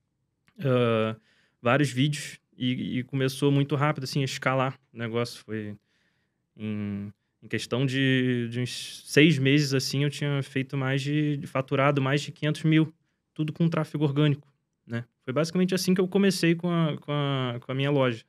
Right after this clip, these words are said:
né? Que é uma loja que eu tenho até hoje e é a única loja que eu trabalho até o momento.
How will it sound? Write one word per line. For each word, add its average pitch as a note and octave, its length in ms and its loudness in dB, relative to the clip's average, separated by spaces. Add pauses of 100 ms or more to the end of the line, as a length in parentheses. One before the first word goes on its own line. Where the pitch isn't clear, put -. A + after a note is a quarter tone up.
né? A2+ 140 -8 (180)
Que - 80 -6
é B2 40 2
uma B2+ 100 4
loja C3+ 280 4
que D3 40 0
eu D3+ 80 2
tenho D3+ 240 4
até D#3 220 2
hoje E3 380 2 (600)
e C3+ 240 2
é C#3+ 40 8
a D3 60 8
única F3+ 280 4
loja E3+ 240 2
que E3+ 80 -4
eu E3 40 -2
trabalho D#3 440 2
até D#3 120 -2
o D#3 40 2
momento. E3 480 0